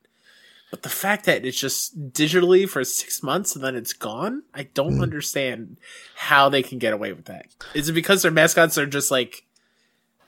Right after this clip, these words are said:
Speaker 1: history-defining
Speaker 2: Yeah.
Speaker 1: mascots? And,
Speaker 2: Yeah.
Speaker 1: like, that's why?
Speaker 2: Yeah.
Speaker 1: I don't know.
Speaker 2: I mean, it, you know, PlayStation strategy should be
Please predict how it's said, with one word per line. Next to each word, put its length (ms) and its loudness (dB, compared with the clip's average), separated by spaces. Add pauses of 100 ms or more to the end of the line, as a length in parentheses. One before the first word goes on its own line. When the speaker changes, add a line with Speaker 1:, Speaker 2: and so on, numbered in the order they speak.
(440)
Speaker 1:
history-defining 960 4
Speaker 2:
Yeah. 40 -2
Speaker 1:
mascots? 680 4
And, 200 -4
Speaker 2:
Yeah. 160 4
Speaker 1:
like, 220 -4
that's 240 0
why? 380 4 (260)
Speaker 2:
Yeah. 260 2 (120)
Speaker 1:
I 100 -14
don't 100 -8
know. 140 -2 (380)
Speaker 2:
I 100 8
mean, 420 8
it, 140 8 (100)
you 160 6
know, 200 10
PlayStation 640 4
strategy 540 4
should 360 0
be 300 -6